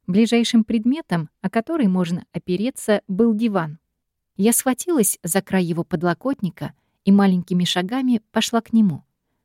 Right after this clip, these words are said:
По ногам пробежали мурашки. И что дальше? Рядом больше не было предметов мебели, которые придали бы мне устойчивость. Только если... Переместилась к спинке дивана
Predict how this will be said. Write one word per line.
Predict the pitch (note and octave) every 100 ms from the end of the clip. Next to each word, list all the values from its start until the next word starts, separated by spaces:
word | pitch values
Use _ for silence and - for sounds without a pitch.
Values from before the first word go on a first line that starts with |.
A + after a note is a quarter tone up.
| _
По | -
ногам | G#3+ A3+ D#4 E4
пробежали | - G#3 G#3+ A#3 A3+
мурашки. | A3 G#3+ D3 - - - _ _ _ _ _ _ -
И |
что | G3+ - D4
дальше? | C#4+ F#3+ D3 - - _ _ _ _ _ _ -
Рядом | F3+ C4 A#3 A#3 G#3+ -
больше | B3 C4 -
не | C#4+ B3
было | E3 E3
предметов | - E3+ E3 E3+ E3
мебели, | - F3+ G#3 F3+ D#3+ - _ -
которые | G#3 D4 D4+ F#3
придали | - F3 G3 G#3
бы | F3
мне | F#3 F#3 F3+ -
устойчивость. | G3 - E3+ C3 - C#3+ - _ _ _ _ _
Только | F#3+ G#3 -
если... | G3 F#3 F#3+ - F#3 E3+ - _ _ _ _ _ _ _
Переместилась | G#3 G#3+ A#3 - - D#4+ G#3+ -
к | -
спинке | - F#3 E3 F3+
дивана | E3 D#3 G#3 G#3 D#3+